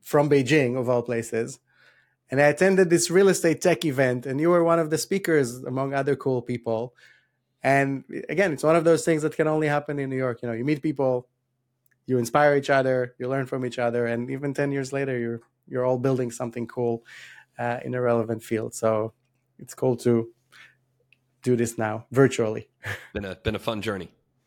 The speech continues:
Speaker 2: Dror, thanks for joining.
Speaker 1: Thanks, Brad.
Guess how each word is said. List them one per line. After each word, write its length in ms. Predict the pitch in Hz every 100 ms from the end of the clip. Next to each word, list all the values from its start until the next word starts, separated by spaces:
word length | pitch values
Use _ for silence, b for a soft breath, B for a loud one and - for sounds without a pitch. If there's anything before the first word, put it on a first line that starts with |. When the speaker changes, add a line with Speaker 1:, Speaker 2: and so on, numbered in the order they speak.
| _ _ _ _ _ _ _ _
Speaker 2:
Dror, 180 | 92 85
thanks 240 | - 92
for 80 | 90
joining. 280 | 92 82 80 _ _ _ _ _ _
Speaker 1:
Thanks, 220 | - 120 110
Brad. 220 | 107